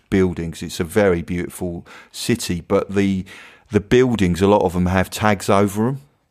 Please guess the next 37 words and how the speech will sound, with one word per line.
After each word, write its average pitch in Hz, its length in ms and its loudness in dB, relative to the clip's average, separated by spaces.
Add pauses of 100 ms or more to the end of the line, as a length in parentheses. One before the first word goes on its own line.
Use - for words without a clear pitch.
(160)
and 101 140 0
it 101 140 -2
really 107 420 2
detracts - 560 -4
from 104 260 -2
it, 123 160 -4 (520)
really 98 220 -4
makes 95 280 -2
them 95 80 -2
look 92 180 -2
ugly. 92 280 -2
But 107 160 -6
it's - 140 -12
not. 127 200 -6 (220)
But 113 120 2
where 139 200 4
you 156 160 -2
see 143 220 2
graffiti, 120 960 -2 (460)
it 110 140 -8
seems 139 440 0
to - 120 -8
be 110 220 0
far 104 420 2
more, 104 500 2 (140)
even 110 260 0
in 101 120 4
that 110 200 0
city, 90 460 -6
it 92 140 -6
seems 107 280 0
to - 60 -12
be 104 120 0
far 101 380 4
more, 92 400 0
uh, 92 280 -2 (720)
considered. 107 720 -2